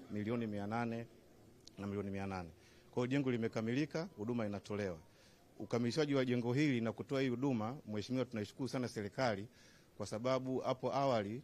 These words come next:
tulikuwa tunalazimika hizi huduma wagonjwa kwenda Muhimbili. Kama unavyojua kijiografia, Mheshimiwa Waziri Mkuu,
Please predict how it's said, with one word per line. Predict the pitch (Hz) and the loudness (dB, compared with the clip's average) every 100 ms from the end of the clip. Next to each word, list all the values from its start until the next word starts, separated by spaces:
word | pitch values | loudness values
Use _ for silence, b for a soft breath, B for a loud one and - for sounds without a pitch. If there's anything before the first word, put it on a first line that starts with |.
| - | -8
tulikuwa | 110 110 131 | -6 -2 -2
tunalazimika | 127 113 110 110 127 123 | 0 0 0 0 0 2
hizi | 120 110 | 0 0
huduma | 107 123 110 98 | -2 0 0 0
wagonjwa | 104 104 113 107 | -2 -2 0 -2
kwenda | - 120 110 120 147 | -2 0 0 -2 -4
Muhimbili. | 95 95 95 98 85 82 B B B B | -6 -4 -2 -4 -4 -12 B B B B
Kama | 117 127 | -2 0
unavyojua | 120 110 117 120 | 0 -2 -2 -2
kijiografia, | 117 110 107 107 127 120 117 | -2 -4 -2 -4 -2 -2 -2
Mheshimiwa | 107 104 107 113 110 107 | -6 -8 -6 -4 -2 -2
Waziri | 104 104 104 | -2 -4 -4
Mkuu, | 107 - 120 120 | -6 -4 -4 -4